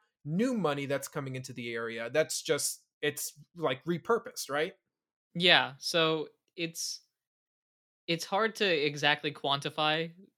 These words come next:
Speaker 2: the impact that a stadium has, partly because it's hard to see the before and after.
Speaker 1: Mm-hmm.
Speaker 2: Like, only very recently have we seen stadiums basically picked up and moved to a different location, like the, the Raiders and Chargers and so on. That,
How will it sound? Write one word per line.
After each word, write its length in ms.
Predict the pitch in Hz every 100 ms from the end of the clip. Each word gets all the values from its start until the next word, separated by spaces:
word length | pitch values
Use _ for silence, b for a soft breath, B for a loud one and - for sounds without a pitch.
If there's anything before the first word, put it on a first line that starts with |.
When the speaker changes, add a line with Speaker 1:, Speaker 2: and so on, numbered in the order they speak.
| -
Speaker 2:
the 240 | 147 113
impact 360 | 143 139 127 139
that 120 | 131
a 60 |
stadium 340 | 127 143 135 127
has, 460 | 131 127 127 131 -
partly 260 | - 208 202
because 360 | 165 170 156
it's 360 | 151 151 - - _ _ _ _ _
hard 440 | - 151 160 147
to 120 | 156
see 380 | 139 - 147 143
the 180 | 139 139
before 480 | 131 127 - 147 135
and 100 | 127
after. 520 | 131 135 - 196 226 _ -
Speaker 1:
Mm-hmm. 260 | 185 165 143 131 -
Speaker 2:
Like, 120 | 160
only 200 | 180 185
very 260 | 175 170 147
recently 440 | 175 175 147 143
have 160 | 131 131
we 120 | 135
seen 260 | - 151
stadiums 640 | 139 - 147 135 131 127 - _ _ _ _ _ -
basically 340 | 139 - 135
picked 320 | - 160 -
up 140 | 143 139
and 140 | 131
moved 240 | 135 131
to 100 | -
a 40 | 127
different 220 | 131 127
location, 480 | 123 135 127 123 127
like 220 | 123 123
the, 440 | 127 123 143 139 143
the 100 | 143
Raiders 360 | 135 131 123
and 100 | 127
Chargers 360 | 127 123 131 127
and 100 | 127
so 160 | 127 123
on. 100 | 120 _ 165
That, 200 | 147 139